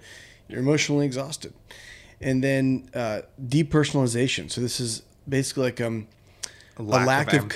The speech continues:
Speaker 1: connection or
Speaker 2: Mm-hmm.
Speaker 1: passion to what you're doing. So it's almost like you can perform, right? You could be doing things, but you're
Speaker 2: Exactly.
Speaker 1: not
Speaker 2: You're just
Speaker 1: there.
Speaker 2: not connected to
Speaker 1: Yeah,
Speaker 2: it.
Speaker 1: you're not
Speaker 2: You're not
Speaker 1: present
Speaker 2: present.
Speaker 1: with it. Yeah. So it's almost like, in some ways, would it, could it be like writing lyrics to, like, a song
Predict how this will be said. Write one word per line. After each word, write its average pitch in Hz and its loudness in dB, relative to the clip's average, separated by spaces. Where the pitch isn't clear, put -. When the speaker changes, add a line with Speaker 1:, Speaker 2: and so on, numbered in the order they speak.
Speaker 1:
connection 127 0
or 117 -4
Speaker 2:
Mm-hmm. - -18
Speaker 1:
passion 113 -2
to 127 -2
what 127 0
you're 120 -6
doing. 117 0
So - 0
it's 117 -2
almost 135 0
like 123 -2
you 165 2
can 156 2
perform, 135 -4
right? 120 -4
You 147 2
could 147 -4
be 131 0
doing 131 2
things, 113 -4
but - -2
you're 131 -4
Speaker 2:
Exactly. 123 0
Speaker 1:
not 127 -2
Speaker 2:
You're 117 0
just 131 4
Speaker 1:
there. 120 2
Speaker 2:
not 107 0
connected 98 -6
to - -8
Speaker 1:
Yeah, 117 -2
Speaker 2:
it. 123 -2
Speaker 1:
you're 131 0
not 135 -4
Speaker 2:
You're 113 2
not 110 4
Speaker 1:
present 117 0
Speaker 2:
present. 107 -6
Speaker 1:
with - -14
it. 117 -4
Yeah. 120 -2
So - 0
it's 151 4
almost 175 4
like, 139 2
in 127 2
some 165 2
ways, 127 2
would 131 2
it, 123 0
could 135 0
it 123 -4
be 131 4
like 117 0
writing 120 0
lyrics 127 -2
to, 117 -2
like, 113 -6
a 107 -8
song 101 -6